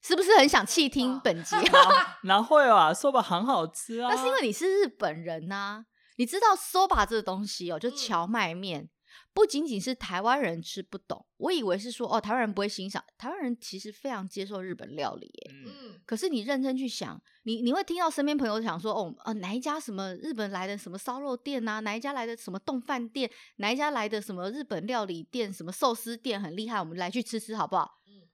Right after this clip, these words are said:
Speaker 1: 你有曾经有听过你朋友跟揪你说，“嘿，那边有一家很好吃的荞麦面店，我们去吃吗？”
Speaker 2: <laughs>
Speaker 1: 绝对不可能。
Speaker 2: 没有。
Speaker 1: 我身边没有朋友，台湾朋友，没有人喜欢吃荞麦面。
Speaker 3: 我去台北的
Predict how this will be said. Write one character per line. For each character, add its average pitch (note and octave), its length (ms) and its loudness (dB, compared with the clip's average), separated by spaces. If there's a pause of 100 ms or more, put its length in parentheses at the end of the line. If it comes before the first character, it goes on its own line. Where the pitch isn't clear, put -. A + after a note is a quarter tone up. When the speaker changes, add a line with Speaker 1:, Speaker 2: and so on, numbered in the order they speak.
(160)
Speaker 1:
你 C4 120 2
有 D#4+ 160 0
曾 G3 240 -6
经 A#3 100 -8
有 A3 140 -2
听 A3 180 -4
过 A3+ 220 -4
你 F3+ 100 -8
朋 E3 180 -10
友 G3 140 -6
跟 F#3 240 -8
揪 A3 240 -2
你 F#3 100 -6
说 F3+ 220 -8 (240)
，“嘿， D#4 80 2 (400)
那 F#4 80 2
边 D4+ 140 6
有 - 40 0
一 - 20 -6
家 G#3 140 4
很 A#3 220 0
好 A3 160 -2
吃 - 140 0
的 A#3+ 60 2
荞 F3 220 -8
麦 A3+ 160 -2
面 A#3 180 -2
店， G#3 140 -2
我 D#3+ 80 -4
们 D#3 120 -10
去 G#3+ 100 -8
吃 F#3+ 240 -10
吗？” F3+ 240 -10
Speaker 2:
<laughs> - 20 -20
Speaker 1:
绝 E3+ 160 -6
对 G3 160 -2
不 F#3+ 120 -6
可 - 180 -12
能。 - 120 -14 (440)
Speaker 2:
没 A3+ 80 -20 (380)
有。 B3 220 -20
Speaker 1:
我 G#3 60 -2
身 D4+ 200 2
边 F4+ 100 0
没 C4+ 220 4
有 C#4 160 4
朋 F#3+ 320 -6
友， G3 180 0
台 F#3 300 -6
湾 A#3 180 -2
朋 F3 220 -6
友， E3+ 180 -12
没 E3 220 -10
有 G3+ 200 -8
人 D3+ 220 -14
喜 - 180 -12
欢 D#3+ 300 -12
吃 - 240 -14
荞 - 240 -14
麦 D3+ 200 -14
面。 - 140 -14
Speaker 3:
我 C#3 160 2
去 G3 320 0
台 D3+ 360 4
北 A2+ 340 0
的 F2+ 500 -6